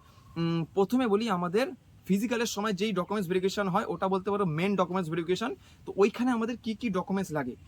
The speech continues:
তো প্রথমে আমাদের যে ফিজিক্যালের অ্যাডমিটটা বের হয় সেই অ্যাডমিট কা-, অ্যাডমিটটা দু তিন কপি নিজের কাছে জেরক্স করে রাখবে, ঠিক আছে? অ্যাডমিটটা লাগবে, আর, উম, অ্যাডমিটটা গেটে ঢোকার সময় লাগবে। আর আইডেন্টি কার্ডের জন্য আধার কার্ড, ভোটার কার্ড, প্যান কার্ড অথবা ড্রাইভিং লাইসেন্স,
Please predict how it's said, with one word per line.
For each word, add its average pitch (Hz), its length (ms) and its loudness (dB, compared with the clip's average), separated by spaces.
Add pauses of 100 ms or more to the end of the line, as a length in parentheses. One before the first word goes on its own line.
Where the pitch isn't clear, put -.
(200)
তো 185 80 -4
প্রথমে 240 340 0
আমাদের 220 260 0
যে 220 100 0
ফিজিক্যালের 196 400 -2
অ্যাডমিটটা 185 480 0
বের 165 180 0
হয় 196 180 2 (280)
সেই 220 200 2
অ্যাডমিট 202 340 2
কা-, 262 260 -2 (160)
অ্যাডমিটটা 180 480 -2
দু 190 160 0
তিন 214 180 -2
কপি 262 300 -2 (280)
নিজের 175 220 2
কাছে 202 180 0
জেরক্স 175 280 2
করে 208 160 0
রাখবে, 202 320 0 (300)
ঠিক 226 80 0
আছে? 165 160 2
অ্যাডমিটটা 175 500 0
লাগবে, 190 380 2 (320)
আর, 139 220 -4
উম, 143 380 -2
অ্যাডমিটটা 202 440 0
গেটে 196 300 2
ঢোকার 165 240 -2
সময় 220 280 0
লাগবে। 160 300 0
আর 131 100 -2
আইডেন্টি 220 460 -2
কার্ডের 220 260 0
জন্য 190 220 -2
আধার 180 320 -2
কার্ড, 202 180 -2
ভোটার 147 280 -2
কার্ড, 240 220 -4 (520)
প্যান 214 240 0
কার্ড 262 320 2
অথবা 202 280 0
ড্রাইভিং 185 380 2
লাইসেন্স, 160 400 2